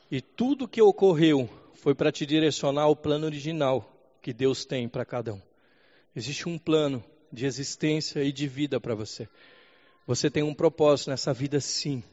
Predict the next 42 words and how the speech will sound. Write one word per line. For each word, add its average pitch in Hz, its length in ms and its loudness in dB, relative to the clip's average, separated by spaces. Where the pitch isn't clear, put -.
Você 120 300 -6
não 139 200 -2
é 147 60 -2
fruto - 560 -4
do 127 100 -2
acaso. 123 500 -4
Por 131 120 -2
mais 139 200 2
que - 100 -6
você 147 280 0
não 147 160 0
tenha 147 220 -2
sido 143 240 -8
planejado 135 640 0
pelos 135 260 -2
seus 151 260 -2
pais, 135 720 -2
Deus 127 260 -2
te - 100 -10
planejou, 131 500 -2
Deus 117 240 -4
te - 80 -12
formou. 113 460 -6
E - 60 -8
quando 165 200 6
eu 185 60 8
pensava 175 500 6
sobre 165 300 6
isso, 175 200 -2
deixa 170 260 4
aí, 175 120 2
fica, 151 200 -8
pode 160 200 0
ficar 175 140 0
lá 175 140 0
em 156 160 -2
Salmo 156 360 4
cento 165 240 0
e 151 40 0
trinta 160 280 -2
e 156 60 2
nove. 147 420 0